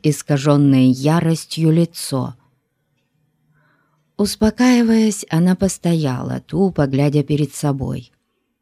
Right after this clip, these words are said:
Затем, приняв какое-то решение, хлопнула в ладоши. Появился ещё один жрец, обритый наголо,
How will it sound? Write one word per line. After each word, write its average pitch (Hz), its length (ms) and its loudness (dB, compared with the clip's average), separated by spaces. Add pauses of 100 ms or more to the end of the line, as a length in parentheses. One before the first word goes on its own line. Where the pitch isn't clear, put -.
(120)
Затем, 139 460 2
приняв 139 360 2
какое-то 131 420 -4
решение, 185 640 0 (460)
хлопнула 175 680 -2
в 160 60 -6
ладоши. 139 800 -6 (1000)
Появился 247 680 4
ещё 247 460 2
один 135 360 2
жрец, 139 680 -4
обритый 185 680 -2
наголо, 139 760 -2